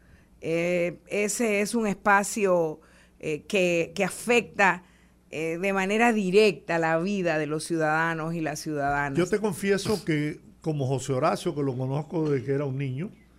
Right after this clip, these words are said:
Speaker 2: compañero de estudio de uno de mis hijos en Babeque, sobrino tuyo, político, yo, como José Horacio, hay muchos jóvenes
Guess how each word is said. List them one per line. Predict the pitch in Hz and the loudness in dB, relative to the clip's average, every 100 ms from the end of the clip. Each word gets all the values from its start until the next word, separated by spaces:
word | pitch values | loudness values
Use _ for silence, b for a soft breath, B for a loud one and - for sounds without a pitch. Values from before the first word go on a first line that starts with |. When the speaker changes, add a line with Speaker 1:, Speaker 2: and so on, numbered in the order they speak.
| b | b
Speaker 2:
compañero | - 127 139 123 139 151 | -10 -6 -4 -2 0 2
de | 135 | 2
estudio | 139 147 143 135 120 | 0 0 0 0 -2
de | |
uno | 120 135 | -2 -2
de | 127 | -2
mis | 139 - | -4 -4
hijos | 135 113 139 - b b b | -4 -4 -8 -12 b b b
en | 131 120 | -6 -4
Babeque, | 113 110 110 - 220 - - b b b b b _ - - _ - 180 | -2 -2 -6 -8 -12 -12 -20 b b b b b _ -20 -20 _ -20 -14
sobrino | - 123 117 131 127 | -8 -6 -6 -6 -6
tuyo, | - 131 120 151 | -4 -6 -4 -6
político, | 156 139 120 113 135 - - _ _ b b b b b - | -6 -6 -4 -8 -12 -14 -20 _ _ b b b b b -14
yo, | 131 123 175 190 196 202 - - - - | -8 -2 2 2 2 0 -4 -16 -20 -2
como | 175 160 160 147 | 0 2 0 0
José | 165 180 | -2 0
Horacio, | 180 220 220 226 | 0 2 0 -2
hay | 196 | -2
muchos | 208 277 - 131 | -4 -4 -2 0
jóvenes | 147 127 113 | 0 0 -2